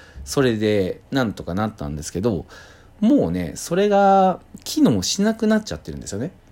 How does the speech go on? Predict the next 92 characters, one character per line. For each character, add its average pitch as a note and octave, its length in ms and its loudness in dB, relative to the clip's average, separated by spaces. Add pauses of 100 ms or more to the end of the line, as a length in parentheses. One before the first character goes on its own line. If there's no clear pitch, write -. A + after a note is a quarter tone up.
(840)
機 - 160 -6
能 G#3+ 240 0
し - 140 -4
な G#2+ 100 -2
く A2+ 80 -4
な G#2+ 80 -2
っ F#2+ 60 -6
て - 100 -12
る。 B1 100 -12 (240)
ど B2 140 0
こ D3 100 4
に C#3+ 140 6
行 - 20 -10
っ - 40 -12
て B3 80 6
も E3+ 100 6
そ - 120 -6
こ G#2 120 -6
そ G2 120 -10
こ G2 120 0
う F#2+ 80 2
ま F2+ 140 0
い D#2+ 40 -6
し、 - 360 0
そ - 180 -8
ん C#3+ 100 -2
な D3 80 -2
こ - 160 -12
こ F3+ 80 0
だ D#3 140 0
け F#3 80 -4
の C3 120 0
技 A#2+ 120 -2
術 F2+ 300 -4
み F#2+ 100 -4
た F#2+ 80 -6
い E2 40 -4
な F2+ 100 -4
も C3 100 -2
の E3+ 80 2
は G#2 80 -2
も B2+ 120 0
う - 40 -6
ほ - 100 -14
ぼ D3+ 100 0
ほ F3 120 4
ぼ E3+ 100 2
な D#3 120 2
く E3 100 -2
な D#3 100 2
っ C#3+ 40 -4
て - 140 -14
き - 100 -8
ち - 40 -6
ゃ - 40 -10
っ - 20 -18
た - 120 -16
と。 - 100 -16
っ - 40 -20 (680)
て A#3+ 140 0
な B3+ 140 4
る G3+ 140 2
と、 G3+ 400 6
も A#2 140 -2
う - 20 -6
人 A#2+ 220 0
で B2+ 140 4
し - 100 -2
か E2 380 -6
見 G2+ 160 -2
分 G2 100 -4
け A2+ 140 -6
れ B2+ 100 -2
な G2+ 120 -4
い D#2+ 80 -6
よ D#2+ 100 -8
ね A#2 160 -2
っ - 20 -10
て - 200 -14
い E2 40 -8
う - 20 -10
風 F2 120 -12
に E2 60 -8
な F#2+ 120 -6
っ - 20 -8
て F#2+ 180 -16
る D#2+ 80 -10
わ F2+ 120 -10
け D#2+ 100 -12
だ C#2 80 -12
か D2+ 120 -12
ら、 F2 260 -10